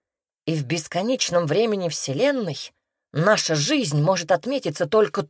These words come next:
точкой на оси ординат. Интересный, кстати, факт. Заткнись и положи ствол на стол!» кричит Анна. «На какой стол?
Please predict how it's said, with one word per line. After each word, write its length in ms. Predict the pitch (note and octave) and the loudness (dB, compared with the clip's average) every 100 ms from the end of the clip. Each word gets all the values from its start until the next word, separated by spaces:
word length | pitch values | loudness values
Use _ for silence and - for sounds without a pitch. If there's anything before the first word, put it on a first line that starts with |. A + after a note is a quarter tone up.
| _ | _
точкой 460 | D4 C4+ - F#3+ F#3+ | 4 4 2 -2 0
на 100 | F#3+ | 0
оси 420 | E3+ D#3 - - | 0 -4 -8 2
ординат. 600 | G3 D#3+ F3 B3 D3 - _ _ _ _ _ _ _ _ - | 2 4 0 -2 -4 -8 _ _ _ _ _ _ _ _ -4
Интересный, 680 | D#3 D#3+ A3+ D#4+ - E4+ | -2 0 2 0 -2 -6
кстати, 440 | D#4+ - - E4 D#4+ | -6 -2 0 0 -2
факт. 580 | - F4 F#3 - - _ _ _ _ _ _ | -2 -2 -2 -4 -18 _ _ _ _ _ _
Заткнись 960 | C3 C3+ E3+ D3+ - E3+ G#3 A#3 D3+ - | -8 -4 -4 -6 -10 -8 -8 -8 -8 -8
и 100 | F3+ D3 | -6 -4
положи 760 | F3 E3 E3+ D3+ C#3 A3+ B3 | -2 0 0 0 -2 -2 -4
ствол 800 | - - - B3 G#3+ G3+ G3 G3 | -8 -10 -8 -2 4 6 4 2
на 200 | A3+ A#3+ | -2 -2
стол!» 680 | B3+ - - B3+ E3+ C3+ - _ _ _ _ _ _ | -4 -8 2 4 4 -2 -8 _ _ _ _ _ _
кричит 380 | - D#3+ - D#3 - | -4 -2 -2 -4 -4
Анна. 440 | C#3+ B2+ C3+ - _ _ _ _ _ _ _ _ - | -4 -6 -10 -16 _ _ _ _ _ _ _ _ -2
«На 160 | G3+ G#3 | 4 8
какой 420 | C4 - D4+ A#3 | 6 4 2 0
стол? 420 | - - C4+ D3+ | 0 2 2 2